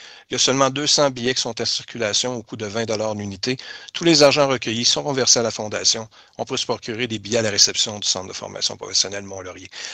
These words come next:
La Fondation offre annuellement plusieurs milliers de dollars en soutien financier aux élèves du centre pendant leurs études et lors de la soirée des diplômés sous la forme de bourse mention Méritas.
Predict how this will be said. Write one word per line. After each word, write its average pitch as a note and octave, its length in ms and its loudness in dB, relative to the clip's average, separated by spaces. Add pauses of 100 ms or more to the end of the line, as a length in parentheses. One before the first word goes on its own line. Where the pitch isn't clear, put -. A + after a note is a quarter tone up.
La - 60 0
Fondation B2 500 6
offre B2 200 -2
annuellement A#2 420 -4
plusieurs C3 320 -2
milliers A2+ 240 -2
de G2+ 60 -10
dollars G#2 320 -2
en G2+ 80 -2
soutien - 320 0
financier G2 420 2
aux A2 80 -8
élèves G2+ 380 -4
du - 80 -4
centre G#2+ 320 -2 (260)
pendant D#3+ 260 4
leurs C3+ 260 0
études C3 360 -4 (220)
et C#3+ 180 2 (300)
lors C#3+ 160 6
de D#3 60 4
la C3+ 80 8
soirée C#3+ 260 4
des C3 100 2
diplômés A#2 460 0
sous - 120 -2
la A2 60 2
forme G#2+ 200 -4
de G#2 80 -8
bourse G#2+ 280 -2
mention G2+ 400 0 (100)
Méritas. - 600 -4